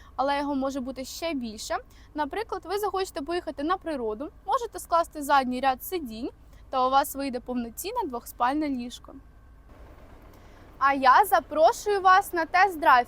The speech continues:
цього авто до нас на авторинок. Нагадую, що ми працюємо кожного дня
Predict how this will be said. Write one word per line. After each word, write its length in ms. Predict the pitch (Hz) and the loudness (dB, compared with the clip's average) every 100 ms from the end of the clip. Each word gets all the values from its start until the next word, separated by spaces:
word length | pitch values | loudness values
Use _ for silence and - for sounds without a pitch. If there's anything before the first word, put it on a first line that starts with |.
| - | -2
цього 220 | 320 285 | -2 4
авто 460 | 269 233 - 359 494 - | 6 4 2 2 2 2
до 180 | 254 | -2
нас 340 | 262 269 370 - | 2 4 2 2
на 80 | 311 | 2
авторинок. 560 | 285 349 330 247 208 - - - - | 2 0 0 -2 -4 -14 -20 -20 -8
Нагадую, 580 | 311 349 359 277 220 233 | 2 6 6 4 2 -10
що 180 | - 415 | -6 -2
ми 140 | 453 | -2
працюємо 520 | 392 320 - 330 302 | -2 -4 -2 0 0
кожного 540 | 311 339 311 294 294 320 | 0 2 2 2 -2 -2
дня 280 | 285 370 | 0 0